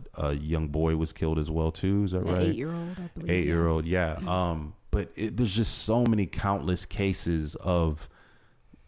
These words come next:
Speaker 1: you know, what social media is kinda talked about in terms of fr-, fragile masculinity. You know, they, they say this in terms of,
Speaker 2: Yeah.
Speaker 1: like,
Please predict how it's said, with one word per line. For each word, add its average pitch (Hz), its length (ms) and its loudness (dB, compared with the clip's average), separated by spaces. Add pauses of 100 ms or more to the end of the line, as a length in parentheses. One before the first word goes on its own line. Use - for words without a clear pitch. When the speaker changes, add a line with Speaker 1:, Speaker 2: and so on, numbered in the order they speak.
(260)
Speaker 1:
you 90 160 4
know, 78 500 0
what 82 400 0
social 98 360 2
media 87 340 4
is 78 340 0
kinda 87 280 0
talked - 280 -2
about 76 220 0
in 76 60 0
terms 78 280 -2
of 78 100 -2
fr-, - 160 -12 (180)
fragile 80 480 0
masculinity. 78 920 0
You 78 120 -4
know, 76 160 0
they, 76 160 0
they 78 220 -4
say 78 240 -2
this 76 240 -2
in 76 100 -2
terms 80 300 -2
of, 80 80 2
Speaker 2:
Yeah. 78 60 0
Speaker 1:
like, 76 200 0